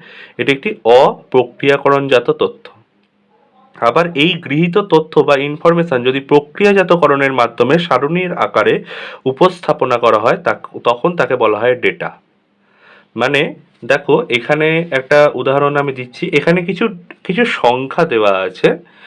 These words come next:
যেটা হচ্ছে ধরে নাও মাথাপিছু ধান উৎপাদনের পরিমাণ কেজিতে। এটাকে যখন আমরা এই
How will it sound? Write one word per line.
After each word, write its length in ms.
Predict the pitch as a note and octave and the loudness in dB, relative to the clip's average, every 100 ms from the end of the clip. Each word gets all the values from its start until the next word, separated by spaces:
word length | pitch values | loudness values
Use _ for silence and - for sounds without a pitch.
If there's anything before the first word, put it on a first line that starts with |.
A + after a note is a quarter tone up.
| - - _ | -20 -20 _
যেটা 240 | B2 C3+ C#3+ | 0 2 2
হচ্ছে 200 | C#3+ C#3 | 0 -4
ধরে 240 | C3 C3 | -2 -2
নাও 240 | C3+ C#3 | -2 -4
মাথাপিছু 600 | A2+ B2 B2 C#3 C3+ C3+ | 0 -2 0 -2 -4 -6
ধান 280 | C#3 B2+ B2 | -6 -4 -4
উৎপাদনের 500 | B2+ B2 C3 C3 C3 | -2 0 2 2 -2
পরিমাণ 500 | B2+ B2 A#2+ C3 G#3+ - | 0 0 2 0 -2 -6
কেজিতে। 580 | - A#2+ A#2+ A#2+ A#2 D3 - _ | -2 -2 -2 -6 -2 -2 -4 _
এটাকে 440 | B2 B2 D#3 D#3 F3+ | -4 0 0 0 0
যখন 380 | D3+ C#3 D3+ D#3 | 0 2 -2 0
আমরা 500 | C3 B2 A#2+ C3+ - _ _ - - _ - _ | -2 2 2 2 -2 _ _ -20 -20 _ -20 _
এই 400 | - C#3+ F#3 G3+ | -2 0 0 -6